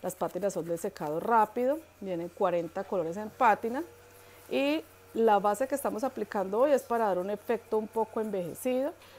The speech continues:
y para que la pátina nos deslice muy bien y nos quede, eh, muy bonito el tono, nos quede una tonalidad muy suave.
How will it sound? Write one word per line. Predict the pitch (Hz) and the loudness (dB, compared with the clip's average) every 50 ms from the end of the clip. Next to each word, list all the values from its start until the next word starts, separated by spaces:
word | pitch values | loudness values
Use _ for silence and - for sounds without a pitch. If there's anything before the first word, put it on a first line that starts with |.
| - - | -8 -6
y | - 220 | -6 -2
para | - 202 190 185 185 | -2 0 0 -2 -2
que | - 180 | -4 -4
la | 175 170 | -4 -4
pátina | - - 185 180 - 196 202 208 | -4 -4 -4 -4 -2 -2 -2 -2
nos | 190 185 170 170 | -2 -4 -4 -4
deslice | 175 165 165 165 165 160 160 - 196 196 - - - | -2 -2 -2 -2 -4 -4 -4 -4 -6 -6 -6 -10 -6
muy | 190 208 214 208 208 208 196 190 | -4 -2 -2 -2 -2 -2 -2 -4
bien | 190 185 185 208 208 196 185 180 190 - | -6 -4 -4 0 2 2 2 0 0 -6
y | - | -8
nos | 190 180 165 - | -8 -8 -8 -10
quede, | - - 175 160 156 165 180 180 - - - - - - - - - | -8 -4 -2 -2 0 -2 -2 -4 -8 -16 -20 -20 -20 -20 -14 -4 -2
eh, | 180 170 170 165 165 165 156 | 0 0 2 0 0 -2 -4
muy | - 190 190 180 | -4 -2 -2 0
bonito | 165 175 185 196 190 180 - 190 | 0 0 0 -2 -2 -2 -2 -4
el | 190 | -4
tono, | 185 - 190 170 165 170 214 247 - - - - - - - - - - - - - - - | 0 0 0 0 0 -2 -6 -8 -12 -18 -20 -20 -20 -20 -20 -20 -20 -20 -20 -20 -20 -16 -10
nos | 202 190 180 | -10 -10 -8
quede | - - 175 160 | -6 -4 -2 -2
una | 165 180 190 | -2 -2 -2
tonalidad | 185 - 190 180 165 165 170 165 156 156 160 156 | -2 -2 -2 -2 -2 0 0 0 0 0 -2 -4
muy | 160 - - 185 185 185 180 | -4 -6 -8 -6 -6 -6 -6
suave. | - - 185 160 131 131 135 | -4 -4 -4 -4 -4 -6 -10